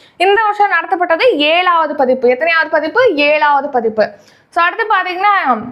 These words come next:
இப்போ இந்தியாவுக்கும் பிரான்ஸுக்கும் இடையே நடைபெறக்கூடிய கூட்டு ராணுவ பயிற்சி வந்து சக்தின்னு பார்த்தோம். அதே மாதிரி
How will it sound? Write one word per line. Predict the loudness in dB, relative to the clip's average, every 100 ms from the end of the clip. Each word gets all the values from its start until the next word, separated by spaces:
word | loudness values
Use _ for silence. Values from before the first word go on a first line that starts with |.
| -18 _ _ _ _ -6
இப்போ | -2 -2
இந்தியாவுக்கும் | 0 0 -2 -2 -2
பிரான்ஸுக்கும் | 0 0 -2 -2 0
இடையே | 0 0
நடைபெறக்கூடிய | -2 -2 0 0 0 0 0
கூட்டு | 2 2 0 0 0
ராணுவ | 0 0 0 0 0
பயிற்சி | 0 -2 0 0
வந்து | 0 -2 -4
சக்தின்னு | -4 -2 -4 0
பார்த்தோம். | -2 0 0
அதே | 0 0
மாதிரி | 0 0